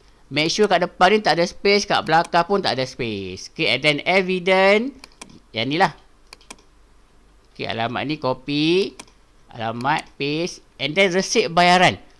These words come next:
Ah, yang tadi, yang kita buat pembayaran tadi, kena simpan receipt dia, bentuk P D F, ah, and then barulah kena muat naik sekali lah.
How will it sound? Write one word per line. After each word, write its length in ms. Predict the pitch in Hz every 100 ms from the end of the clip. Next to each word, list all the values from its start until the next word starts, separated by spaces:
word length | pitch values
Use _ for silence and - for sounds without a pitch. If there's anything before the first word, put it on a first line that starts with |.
| _ _
Ah, 240 | - 127 143
yang 160 | 151
tadi, 400 | 139 147 151 113
yang 160 | 131 143
kita 160 | 160
buat 320 | 156 151 151 -
pembayaran 480 | 156 151 151 165
tadi, 480 | 156 131 143 185 214
kena 240 | - 147 147
simpan 480 | 147 - 175 165
receipt 240 | 151 - 120
dia, 320 | 139 147 185 220 - -
bentuk 320 | 139 135 170
P 160 | - 151
D 80 | 151
F, 480 | 139 147 180 226 202
ah, 160 | 123 123
and 160 | 123 127
then 160 | 170
barulah 400 | 151 156 160 143 147
kena 160 | 139 135
muat 320 | 131 151 147
naik 320 | 143 139 92
sekali 320 | - 127 127
lah. 160 | 165